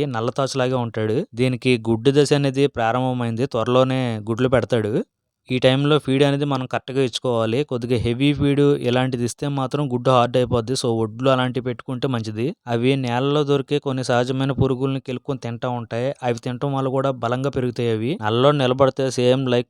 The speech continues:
పుంజులాగే ఉంటాడు. కక్రాయ గడ కొంప ముంచేశాడు. ముందు అసలు ఆడు పిల్లల్ని ఇచ్చేస్తాడు అనుకున్నాను, స్పీడ్గా గుడ్లు స్టార్ట్ చేశాడు కాబట్టి. సేమ్ దీనిలాగే టూ ఇయర్స్ బ్యాక్ నా దగ్గర ఒక పావురం లాంటి పెట్ట ఒకటి ఉండింది,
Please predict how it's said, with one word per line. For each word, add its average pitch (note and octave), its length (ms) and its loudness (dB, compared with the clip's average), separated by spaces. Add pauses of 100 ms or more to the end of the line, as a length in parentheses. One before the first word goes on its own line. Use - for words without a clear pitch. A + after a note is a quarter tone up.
పుంజులాగే C3 440 2
ఉంటాడు. G#2+ 400 0 (220)
కక్రాయ C#3 420 0
గడ C#3+ 160 2
కొంప A#2 320 -4
ముంచేశాడు. B2+ 520 0 (100)
ముందు B2 180 -2
అసలు C3 220 0
ఆడు B2 220 4 (100)
పిల్లల్ని A#2+ 420 -4
ఇచ్చేస్తాడు C3 360 0
అనుకున్నాను, A#2 480 0
స్పీడ్గా A#2+ 440 2 (140)
గుడ్లు A2+ 280 -4
స్టార్ట్ A#2 300 2
చేశాడు A#2 240 -2
కాబట్టి. A2+ 460 -6
సేమ్ C#3 320 0
దీనిలాగే C3+ 640 2 (320)
టూ B2+ 140 -2
ఇయర్స్ C#3 280 -2
బ్యాక్ C3 300 2
నా B2+ 140 -2
దగ్గర A#2+ 420 -2
ఒక C3 180 0 (120)
పావురం C3 440 0
లాంటి C3+ 320 -4
పెట్ట A2+ 300 -4
ఒకటి C3+ 220 -4
ఉండింది, A#2+ 420 -4